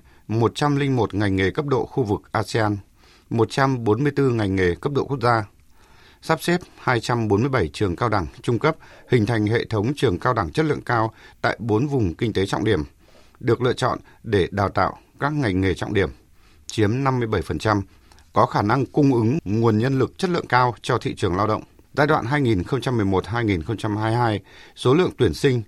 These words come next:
lĩnh vực giáo dục nghề nghiệp đạt mười chín phẩy sáu mươi bảy triệu người, trong đó tuyển sinh trình độ cao đẳng đạt hơn một phẩy chín triệu người, chiếm chín phẩy tám phần trăm, trình độ trung cấp đạt hai phẩy ba triệu người, chiếm mười một phẩy tám mươi sáu phần trăm.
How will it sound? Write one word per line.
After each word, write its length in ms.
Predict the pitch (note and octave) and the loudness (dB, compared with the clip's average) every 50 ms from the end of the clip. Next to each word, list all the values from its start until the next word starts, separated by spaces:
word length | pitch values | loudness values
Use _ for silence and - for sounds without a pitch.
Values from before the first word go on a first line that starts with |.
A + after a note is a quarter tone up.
| - _ - | -10 _ -4
lĩnh 240 | G2+ A#2+ A2+ D#3+ | -4 -2 -2 0
vực 160 | D3+ D3 G2 - - - F2+ | 0 0 0 -2 -6 -8 -2
giáo 140 | G2+ G2+ A#2+ | -2 0 0
dục 140 | C#3+ C#3 G#2 | 0 0 0
nghề 180 | G#2+ G#2 G2+ | 0 0 2
nghiệp 180 | F#2+ F#2 F#2 F2 - - _ - - - | 2 2 2 0 -2 -6 _ -20 -20 -14
đạt 220 | - A2+ G#2+ F#2+ - - - | -6 -4 -4 -4 -4 -6 -6
mười 240 | - G#2+ G2+ F#2+ E2+ | -2 0 2 0 0
chín 340 | - - - G2 F#2+ A2+ C#3+ | 0 -2 -2 -2 0 -2 -2
phẩy 260 | - D#3+ B2 F2+ C#2+ | -4 -4 -4 -4 -4
sáu 260 | - - - - G#2 | -6 -8 -2 -2 0
mươi 120 | A2 B2 B2 | 0 0 0
bảy 180 | A#2+ G#2+ D#2 | -2 -2 -2
triệu 180 | - - A2 - | -2 -4 -4 -2
người, 280 | F2+ F#2 F#2 E2+ D#2+ - - - - - - - - - - - | 0 0 0 0 -2 -4 -10 -20 -20 -20 -20 -20 -20 -20 -20 -12
trong 180 | - - D3 C3+ | -6 -4 -2 0
đó 180 | G#2+ A2 B2+ - | 2 2 2 2
tuyển 160 | - D3+ F2+ | 0 0 0
sinh 240 | - - D3 C3 B2+ | 0 0 0 0 0
trình 180 | - A#2+ G2 E2+ | 0 0 0 0
độ 120 | G2 - | 0 -2
cao 160 | - - A#2+ | 0 0 2
đẳng 160 | G#2+ G2+ F2 C#2+ - - - _ - _ - - | 2 2 0 0 -4 -14 -20 _ -20 _ -8 0
đạt 220 | A2+ A2 G2 - | 2 2 2 2
hơn 200 | G#2 A#2+ D3+ D3 | 2 2 2 4
một 200 | C#3 C3+ A#2+ - | 4 2 0 0
phẩy 160 | - - A2 E2+ | 0 0 -2 -2
chín 240 | - - A2+ A2 | -2 0 -2 0
triệu 180 | B2+ - - F3 | 0 0 0 2
người, 300 | G#2+ G#2+ G#2+ F#2 F2 D#2 - - - - - - - - | 2 4 4 4 2 2 -2 -12 -20 -20 -20 -20 -20 -14
chiếm 300 | - - A#2+ A#2 A2+ A2+ C#3 E3 E3+ E3+ - - | -8 0 4 4 6 6 4 2 -2 -6 -8 -4
chín 220 | - A2+ A2+ B2 | 0 2 2 2
phẩy 140 | - B2+ G2 | 0 -2 -2
tám 180 | D2 F2 F#2 | 0 0 0
phần 140 | C3 D3 A2 | 0 -2 -2
trăm, 260 | - B2 B2 A2 G2+ G2 - - - - - - - | 0 0 0 0 -2 -4 -8 -16 -20 -20 -20 -20 -10
trình 200 | - - C#3 B2 | -4 -2 0 2
độ 120 | A#2 B2+ F#2+ | 2 0 0
trung 180 | - D3 C#3 | 0 -2 -2
cấp 180 | C3 - F3+ F3+ - - _ - | 0 0 0 -2 -2 -10 _ -6
đạt 200 | - A2+ G#2 - | -2 -2 -2 -2
hai 240 | - - C3+ C3+ C3 | -4 -4 -2 -2 0
phẩy 180 | A#2+ - A#2 F2 | 0 0 -2 0
ba 140 | F#2+ A#2 A#2+ | 0 0 0
triệu 180 | - C#3 - | 0 -2 0
người, 260 | G2+ G#2 G2 F#2 E2+ - - - - _ | 2 2 2 2 0 -2 -8 -18 -20 _
chiếm 240 | - - A2+ G#2+ G#2 C#3 D#3+ E3 D#3+ | -6 0 0 2 2 2 0 0 0
mười 120 | C#3 A#2 | 0 2
một 180 | G2 G2 F#2 - | 2 2 0 -2
phẩy 280 | - - - G#2 D#2 - - - | -4 -4 -6 -4 -6 -6 -6 -4
tám 140 | E2 E2 | -4 -2
mươi 100 | G#2 C3 | -2 -2
sáu 160 | - - G2 G2 | -4 -4 -4 -4
phần 160 | - G#2 E2 | -4 -4 -2
trăm. 220 | - A#2 G#2+ G2 | 0 0 0 0